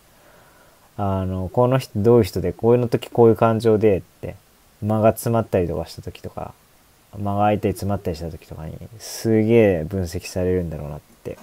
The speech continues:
私ビビっております。チャットジーピーティーも、えー、画像と、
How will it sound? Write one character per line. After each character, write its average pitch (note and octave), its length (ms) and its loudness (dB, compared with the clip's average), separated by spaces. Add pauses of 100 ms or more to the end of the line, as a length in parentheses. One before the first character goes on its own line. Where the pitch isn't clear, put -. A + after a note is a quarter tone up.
(480)
私 G2 380 -4
ビ G2+ 100 0
ビ G#2+ 120 2
っ - 20 -12
て - 160 -6
お D#2+ 40 -4
り D2 80 -10
ま D#2 120 -12
す。 - 380 -20 (500)
チ - 100 -10
ャ G2+ 60 0
ッ - 20 -14
ト - 80 -4
ジ G#2+ 140 2
ー G#2 60 -4
ピ A2+ 120 0
ー G2+ 60 -2
テ A2 120 -2
ィ - 40 0
ー - 20 -4
も、 D#2+ 460 -10
え F2 260 -6
ー、 - 40 -14
画 G2+ 120 2
像 G#2+ 200 2
と、 F#2+ 360 0